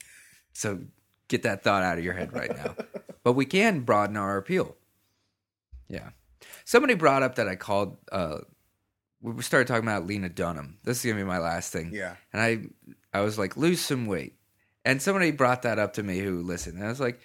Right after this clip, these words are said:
Speaker 1: "Yeah, you know, it's probably pretty unfair. So I do apologize about that, you know?"
Speaker 2: Yeah.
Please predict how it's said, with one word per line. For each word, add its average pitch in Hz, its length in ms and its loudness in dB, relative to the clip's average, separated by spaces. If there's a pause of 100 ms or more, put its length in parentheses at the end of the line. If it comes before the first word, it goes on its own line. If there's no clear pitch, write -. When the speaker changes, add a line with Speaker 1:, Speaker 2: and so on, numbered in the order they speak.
(220)
Speaker 1:
"Yeah, 185 240 2
you 165 140 2
know, 156 160 0
it's 147 80 0
probably 127 260 2
pretty 95 300 -2
unfair. 82 540 -8 (140)
So 190 120 2
I 202 80 6
do 143 140 6
apologize 90 680 -4
about 87 340 -8
that, 85 240 -4 (480)
you 110 140 -2
know?" 107 300 2
Speaker 2:
Yeah. 110 300 -2